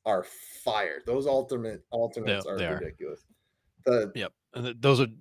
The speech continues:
Speaker 2: two of my three are on his list.
Speaker 1: the, the yellow on the Kelly green for the Athletics, as much as they suck,
Speaker 2: Yep.
Speaker 1: those uniforms are fire. Um, and then
Speaker 2: Yep.
Speaker 1: baby blue, baby blue Cardinals. But
Speaker 2: Yep.
Speaker 1: yeah. Uh, what did you,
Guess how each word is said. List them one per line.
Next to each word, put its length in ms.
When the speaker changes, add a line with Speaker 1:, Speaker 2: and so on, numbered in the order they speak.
Speaker 2:
two 140
of 60
my 140
three 220
are 80
on 120
his 200
list. 240
Speaker 1:
the, 380
the 100
yellow 720
on 160
the 80
Kelly 380
green 420
for 140
the 100
Athletics, 540
as 120
much 300
as 120
they 140
suck, 400
Speaker 2:
Yep. 100
Speaker 1:
those 80
uniforms 500
are 60
fire. 560
Um, 280
and 140
then 100
Speaker 2:
Yep. 140
Speaker 1:
baby 280
blue, 220
baby 220
blue 220
Cardinals. 480
But 240
Speaker 2:
Yep. 160
Speaker 1:
yeah. 180
Uh, 280
what 200
did 140
you, 280